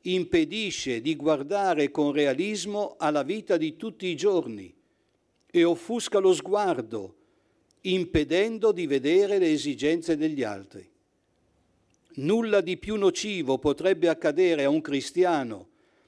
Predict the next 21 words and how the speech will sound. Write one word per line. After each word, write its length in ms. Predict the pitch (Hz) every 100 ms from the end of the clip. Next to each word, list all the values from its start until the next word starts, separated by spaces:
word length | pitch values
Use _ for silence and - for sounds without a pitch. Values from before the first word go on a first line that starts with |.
| -
e 200 | 139 135
a 80 |
una 280 | 143 185 165
comunità 800 | - 143 143 139 139 151 180 202 _ _ _ _ _ _ _
dell'essere 1040 | 135 147 143 151 208 196 - 143 131 127 -
abbagliati 920 | 175 175 170 165 165 185 202 202 202
dall'idolo 800 | 147 139 131 147 208 190 196 190
della 320 | 156 170 175
ricchezza, 720 | 165 175 - 151 127 - 101 92 _ _ _ _ _ _
che 140 | - 160
finisce 640 | 156 160 208 214 - 143
per 220 | - 147
incatenare 1500 | 147 147 - _ _ _ - 196 196 185 180 185 151 120 110 -
a 140 | 147
una 220 | 156 185
visione 500 | 151 151 127 196 190
della 260 | 143 143 135
vita 540 | 123 202 202 208 185 - _ _ _ _
effimera 1000 | 160 143 - 185 220 214 214 208 202 - _
e 140 | 165
fallimentare. 1000 | 151 147 143 156 151 151 104 95 90 -